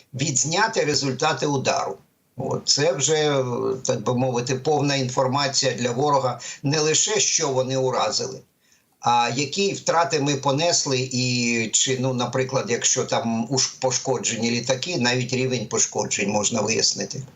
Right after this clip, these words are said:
Тут ти маєш можливість коригувати вогонь, тобто пустили ракету, значить, подивились, куди попала, і безпілотника, ну, моментально внесли якісь корективи, да? От, е,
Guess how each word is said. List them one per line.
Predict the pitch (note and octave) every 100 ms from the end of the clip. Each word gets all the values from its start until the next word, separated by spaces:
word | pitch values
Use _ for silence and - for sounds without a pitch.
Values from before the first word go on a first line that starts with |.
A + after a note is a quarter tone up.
| -
Тут | E3+ C#3
ти | D3
маєш | C3+ C#3+ C#3 C3 -
можливість | C3+ C3 D#3+ D3 C3
коригувати | - D#3+ D#3+ C#3 D#3+ C#3 G#2 G2 A2+ G2+ -
вогонь, | B2+ C#3 - B3 A3+ - _ _ _ _ _ -
тобто | C3 - C3
пустили | B2+ D#3 - - A#3+ -
ракету, | C#3 C3 C3 - - -
значить, | B2+ B2+ C3 -
подивились, | D3+ D#3 G3 G#3+ G3 -
куди | F3+ D#3+
попала, | - D3 D#3 D3 C#3+ C#3 C3 - -
і | C3+ C3
безпілотника, | D3 C#3+ - D#3+ F#3+ G3+ D#3+ C#3 D#3 D3 C#3 C3 A#2+
ну, | A#2+ C3
моментально | C3 B2+ C3 C#3+ C#3 C3 E3+ E3 C3+
внесли | A2 B2+ - - C3
якісь | B2 C3 -
корективи, | C3 A#2+ B2 A#2 - -
да? | - C#3 - - - - - -
От, | G2+ G2+ - -
е, | A2+ G#2+ G#2 G#2 G2+